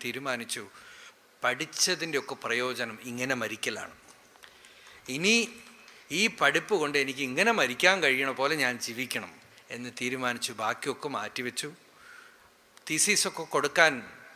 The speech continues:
ഡോക്ടറേറ്റിന് കൊടുക്കാൻ വെച്ചിരുന്നതാണ്, അതൊക്കെ അങ്ങോട്ട് എടുത്ത് മാറ്റിവെച്ചു. വേദാന്ത നിശ്ചയം വരുത്താനായി ഉപനിഷത്തും ഭാഷ്യങ്ങളും ഒക്കെ പഠിച്ച് വിചാരം ചെയ്ത് മനനം ചെയ്ത് ദൃഢമാക്കി.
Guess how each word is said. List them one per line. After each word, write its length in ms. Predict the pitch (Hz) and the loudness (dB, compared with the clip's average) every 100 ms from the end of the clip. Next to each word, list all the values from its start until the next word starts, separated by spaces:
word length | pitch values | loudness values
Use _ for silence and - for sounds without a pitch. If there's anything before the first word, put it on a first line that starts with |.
| - - | -20 -6
ഡോക്ടറേറ്റിന് 600 | 123 147 - 185 175 175 | 2 2 6 4 4 2
കൊടുക്കാൻ 480 | 170 147 131 147 147 | 2 2 4 4 4
വെച്ചിരുന്നതാണ്, 680 | 135 117 131 135 131 113 110 | -2 -2 -4 -2 -4 -4 -6
അതൊക്കെ 340 | 117 - - | -8 -8 0
അങ്ങോട്ട് 220 | 240 175 156 | 2 6 4
എടുത്ത് 180 | - | 2
മാറ്റിവെച്ചു. 560 | 139 117 117 135 - 147 - - - - - - - - - - | -2 -2 -2 -4 -2 -4 -6 -20 -20 -20 -20 -20 -20 -20 -20 -16
വേദാന്ത 460 | 123 123 135 156 165 | -6 2 6 6 6
നിശ്ചയം 540 | 165 143 127 - 196 | 4 6 8 10 8
വരുത്താനായി 580 | 175 143 - 139 135 131 | 8 4 6 4 6 2
ഉപനിഷത്തും 640 | 123 139 143 - 131 127 123 | 0 0 2 2 0 -6 0
ഭാഷ്യങ്ങളും 600 | 120 127 160 139 131 117 | 4 6 4 2 0 -2
ഒക്കെ 280 | - 143 117 - - | 0 -2 -2 -8 -6
പഠിച്ച് 400 | 127 123 123 - | -2 -2 -2 -4
വിചാരം 480 | 120 113 135 135 131 | -4 0 2 2 0
ചെയ്ത് 220 | 117 113 | -6 -6
മനനം 460 | 110 110 131 139 135 | -8 -4 -2 -2 -2
ചെയ്ത് 200 | 123 113 110 - | -6 -8 -8 -6
ദൃഢമാക്കി. 680 | 117 117 185 156 117 117 | -2 4 4 4 -2 -8